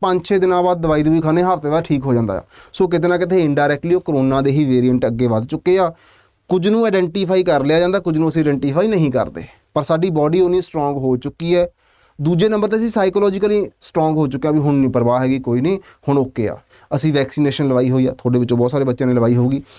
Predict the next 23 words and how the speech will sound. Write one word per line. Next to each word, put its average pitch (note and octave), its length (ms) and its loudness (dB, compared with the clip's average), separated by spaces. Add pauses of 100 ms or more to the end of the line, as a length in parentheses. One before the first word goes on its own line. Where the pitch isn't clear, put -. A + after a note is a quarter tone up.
ਸੋ B3+ 240 0 (140)
ਇਹਦੇ G3 160 2
ਨਾਲ B3+ 140 0
ਕੀ A3 120 -2
ਆ, A#3 40 2
ਅਸੀਂ A#3+ 160 0
ਸਟਰੋਂਗ E3 380 0
ਹੋ C#3+ 140 0
ਚੁੱਕੇ A#2+ 280 -4
ਆ B2+ 120 0
ਤੇ D#3+ 140 0
ਹੁਣ E3+ 180 2
ਮਤਲਬ F#3+ 420 0 (200)
ਖਤਰੇ D3+ 380 0
ਵਾਲੀ D3 220 2
ਗੱਲ C3 180 2
ਨਹੀਂ D3 160 2
ਹੈਗੀ, F3+ 300 2
ਘਬਰਾਉਣਾ C#3+ 280 2
ਬਿਲਕੁਲ C3 300 2
ਵੀ F3+ 80 2
ਨਹੀਂ F3+ 100 2
ਹੈਗਾ, G#3 200 0